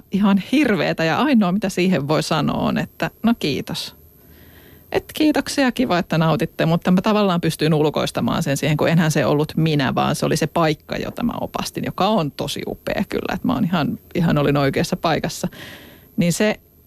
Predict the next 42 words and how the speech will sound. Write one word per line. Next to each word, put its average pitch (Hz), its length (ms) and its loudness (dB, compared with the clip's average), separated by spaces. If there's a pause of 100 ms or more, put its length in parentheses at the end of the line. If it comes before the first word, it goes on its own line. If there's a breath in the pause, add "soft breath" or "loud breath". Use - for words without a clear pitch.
(160)
toi 165 260 2
sellaisen 143 540 -2 (180)
tietyn 160 300 0
tyyppisen, 143 480 0
niin 139 140 2
kuin, 165 140 0
karskiuden 139 720 0
siihen, 156 220 0
että 156 120 0
mä 170 40 0
pystyn 170 400 0
ottamaan - 500 -2
jopa - 220 -2
kiitosta - 480 -6
vastaan. - 500 -2 (840 loud breath)
Mutta 175 540 2
edelleen 190 760 0 (680)
mulle 165 300 2 (800)
on 202 280 4
aina 180 260 2
kielen 156 360 0
päällä - 320 -2
se, - 120 -4
no 160 220 0
eihän 170 380 2
tää - 200 -4
nyt, - 180 -4
eihän, - 400 0 (200)
olihan, 208 400 4
kyllähän 208 300 4
tää 160 120 0
nyt 156 160 -2
jokainen - 320 -2
ja 147 100 -2
kyllähän 190 340 2
tää 156 140 0
nyt - 180 0
niinku - 240 -2
olisi - 200 -4
pitänyt - 400 -4
tajuta, - 340 0
että 156 220 -2